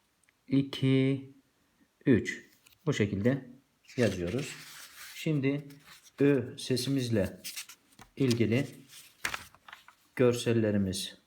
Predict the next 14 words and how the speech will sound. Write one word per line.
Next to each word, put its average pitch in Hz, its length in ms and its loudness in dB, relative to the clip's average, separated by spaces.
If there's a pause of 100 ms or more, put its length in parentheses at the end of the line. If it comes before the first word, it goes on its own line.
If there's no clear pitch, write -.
(120)
var. 123 420 -2 (100)
Onlara 113 640 0
bakalım. 123 500 -2 (880)
Burada 127 580 0 (120)
iki 127 220 -2
tane 101 280 0
ördeğimiz 127 560 2
var. - 520 -2 (120)
Ördek 139 1000 4
derken 110 720 0 (480)
içerisinde 101 520 -2
Ö 107 200 -2
sesimiz 120 460 -2
var. 123 260 2